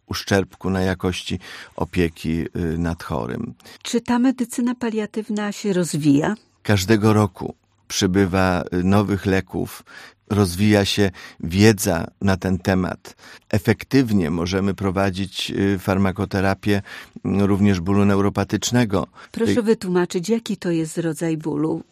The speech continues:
Speaker 1: To jest ból, y, o specyficznym charakterze. Kłucia, drętwienia, palenia, pieczenia. Czasem, y, pacjent mówi, że wręcz jakby żelazko przykładano mu, y, do brzucha.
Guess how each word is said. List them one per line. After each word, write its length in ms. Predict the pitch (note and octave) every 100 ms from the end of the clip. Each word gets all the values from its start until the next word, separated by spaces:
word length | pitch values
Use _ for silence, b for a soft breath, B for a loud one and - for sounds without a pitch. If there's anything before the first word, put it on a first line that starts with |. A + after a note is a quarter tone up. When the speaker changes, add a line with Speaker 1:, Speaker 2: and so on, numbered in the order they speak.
| -
Speaker 1:
To 80 | F#2+
jest 120 | F2+
ból, 640 | F2 G2 A2 A2 A2 G#2+ - F2 G2+
y, 40 |
o 120 | - G2
specyficznym 800 | - G2+ - F2+ G#2+ - G2+
charakterze. 720 | F#2+ G#2 G2 - G#2+ G2+ E2+ - B B B
Kłucia, 520 | - A2+ A2+ G#2 G#1+ -
drętwienia, 800 | - F#2+ F#2 - G2 G#2+ G2+ F2+ - B B B -
palenia, 680 | G2 G2+ A#2 A2 G2 D#2+ - -
pieczenia. 680 | G#2 F#2 A#2+ A#2 G#2+ G2 F#2+ B B -
Czasem, 800 | G2 G2 - G2+ G2+ G2+ G2 G2
y, 460 | D#2 G2 G2 F#2+ F#2
pacjent 400 | - F#2 - G2
mówi, 280 | G2 G2 G2+
że 160 | F#2+ F#2
wręcz 220 | G2 G2
jakby 260 | G2 F#2 F#2+
żelazko 640 | G2 G2+ G#2 - - F#2+
przykładano 600 | - - F#2+ F2+ F#2+ F#2
mu, 320 | F#2 F#2 F2 - E2+
y, 40 |
do 180 | E2+ F2+
brzucha. 540 | F2 F2 G2 - D2+